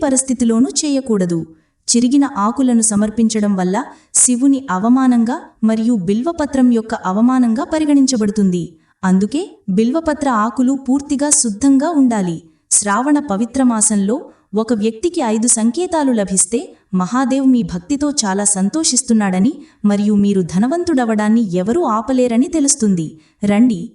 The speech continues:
తెలుసుకుందాం. నంబర్ ఒకటి, ఎద్దు, నంది ఇంటి ద్వారం వద్దకు రావడం. నంది, మహారాజ్ భగవాన్ భోలేనాథ్ యొక్క వాహనం.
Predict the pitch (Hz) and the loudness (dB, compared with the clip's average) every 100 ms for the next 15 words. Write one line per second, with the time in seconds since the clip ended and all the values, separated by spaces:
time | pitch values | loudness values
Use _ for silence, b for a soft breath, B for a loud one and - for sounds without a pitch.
0 | _ _ 220 233 - 214 180 165 - _ | _ _ 0 0 0 0 -2 -4 -10 _
1 | _ 196 196 190 180 180 269 226 170 - | _ 0 0 0 0 -2 -2 -2 -6 -10
2 | _ _ 170 180 180 175 330 403 - _ | _ _ -2 0 0 -2 -2 -4 -16 _
3 | - 202 208 294 349 254 254 254 175 190 | -2 2 4 4 4 4 2 0 0 0
4 | 247 285 233 196 214 190 180 170 165 - | 2 2 2 -2 -2 0 0 0 -2 -6
5 | - - 185 180 165 160 b b b 202 | -10 -2 0 0 -2 -6 b b b -2
6 | 196 320 349 240 196 220 233 226 185 202 | 0 0 0 0 -2 0 0 0 2 0
7 | 285 294 233 - 202 196 311 220 196 190 | 2 0 -2 -2 -4 -2 -2 -2 0 -2